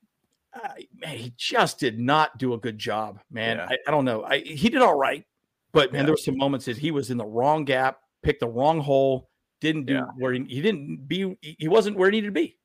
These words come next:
Speaker 1: It just was frustrating.
Speaker 2: Yep.
Speaker 1: So, yeah.
Speaker 2: Yeah. And the thing about Drew, and I, going back, and I think we'll kinda weigh it, we ended up not signing him because I think, uh, Brandon Staley wants to find more sh-,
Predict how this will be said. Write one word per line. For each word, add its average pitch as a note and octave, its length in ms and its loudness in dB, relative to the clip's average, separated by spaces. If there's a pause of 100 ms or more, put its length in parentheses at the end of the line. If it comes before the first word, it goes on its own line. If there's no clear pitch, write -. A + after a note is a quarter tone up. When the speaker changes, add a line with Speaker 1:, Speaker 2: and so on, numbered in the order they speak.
(140)
Speaker 1:
It D3 60 -12
just C#3 200 -6
was C#3+ 120 -6
frustrating. F#2+ 380 -4
Speaker 2:
Yep. - 60 -16
Speaker 1:
So, G2+ 220 -8 (640)
yeah. A#2+ 120 2
Speaker 2:
Yeah. F2+ 280 0 (340)
And C#3+ 80 -6
the D#3 40 2
thing G3+ 160 4
about C#3 280 6
Drew, B2+ 460 0 (120)
and G#2 200 -2
I, G#2 300 0
going A2+ 340 -2
back, G#2+ 280 4
and G2+ 80 2
I F#2+ 100 -4
think A2+ 240 -8
we'll G#2 100 -12
kinda G#2 220 -4
weigh G2 220 -4
it, F#2+ 200 -6 (140)
we A2 180 -4
ended A2+ 160 -2
up G2 100 -4
not F#2+ 220 -6
signing G2 340 -4
him G2 160 -10
because F#2 220 -12
I F#2 100 -10
think, A#2+ 440 -6
uh, F2+ 500 -4 (300)
Brandon F3 220 4
Staley D3+ 260 0
wants A2+ 220 -4
to G#2+ 60 -12
find G#2 300 -2
more F#2+ 300 -8
sh-, - 160 -16